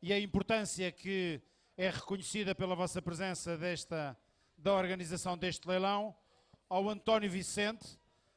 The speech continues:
eh, pela sua, pelo seu conhecimento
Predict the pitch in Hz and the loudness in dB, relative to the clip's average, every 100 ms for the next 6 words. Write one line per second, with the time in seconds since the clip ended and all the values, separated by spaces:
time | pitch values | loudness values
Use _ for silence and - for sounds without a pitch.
0 | _ 175 170 170 190 190 180 - 202 196 | _ -4 -4 2 2 2 0 -2 2 4
1 | 175 139 - _ _ _ _ _ _ - | 6 4 -2 _ _ _ _ _ _ -2
2 | 214 190 240 233 220 202 - 202 208 202 | -2 0 -2 -2 -2 -6 -6 -4 -2 -2
3 | 180 147 123 | -4 -6 -6